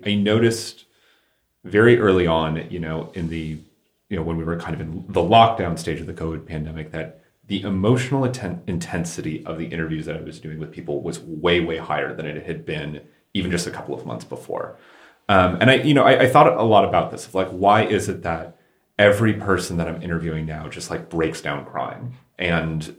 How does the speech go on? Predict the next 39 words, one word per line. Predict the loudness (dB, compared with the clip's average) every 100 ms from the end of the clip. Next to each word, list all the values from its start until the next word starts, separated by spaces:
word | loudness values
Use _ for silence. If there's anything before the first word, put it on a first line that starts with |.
| -12
this | -6 -4 -4
was | -6
not | 0 4 4
something | 2 -6 -10
that | -10
was | -10
happening | -8 -8 -8 -10 -10 -10
routinely, | -10 -10 -8 -6 -6 -8 -12 -14 -12
um, | -10 -8 -10 -12
you | -10
know, | -6 -8 -10 _ _ _ -20 -20 -20 _ _ _ -10
before | -6 -2 4
lockdown | 6 6 6 0 -2
happened. | -6 -10 -10
And | -8
I |
think | -4 0
that | 0 0
one | 2
of | 4
the | 4
big | 2 -2 -2
things | -6 -8
is | -10 -10
that | -6 -6 -8 _ _ _ _ _ 2
act | 2 4 2
up | 2 2 -8
was | -6 -2 0 -2 -6
a | -6 -8
place | -4 -2 -2 -4 -12 -14 _
where | -12 -8 -6 -6 -6 -10 -16 _ _ _ _ _ _ -14
you | -12
could | -8 -10 -8
go | 0 0 2 0 -2 -6
and | -8 -8 -10 _ _ _ _ _ _ _
feel | _ -12 0 4 4
like | 4 -2
you |
were, | -6